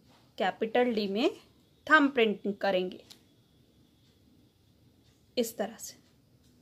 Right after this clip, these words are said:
ये देख रहे हैं किड्स, ये हमने कैपिटल डी में थंब प्रिंट लगा दिया है। अब हम रेड कलर लेंगे और स्मॉल डी में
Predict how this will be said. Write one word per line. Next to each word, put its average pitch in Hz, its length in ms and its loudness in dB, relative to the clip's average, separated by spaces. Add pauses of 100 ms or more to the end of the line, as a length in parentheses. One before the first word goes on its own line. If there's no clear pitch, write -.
(1160)
ये 214 100 -8
देख 208 260 -10
रहे 277 80 -4
हैं 285 80 -2
किड्स, - 420 -2 (1900)
ये 190 340 -6
हमने 208 440 -2 (1000)
कैपिटल 208 600 -4 (180)
डी 196 220 -2
में 226 180 4 (420)
थंब 330 300 8
प्रिंट 262 220 8
लगा 240 260 8
दिया 220 200 2
है। 226 160 -2 (500)
अब 226 200 4
हम 233 420 2 (720)
रेड 240 360 6
कलर 240 280 8
लेंगे 196 360 4 (960)
और 220 360 4 (420)
स्मॉल 277 520 4
डी 226 140 2
में 254 140 2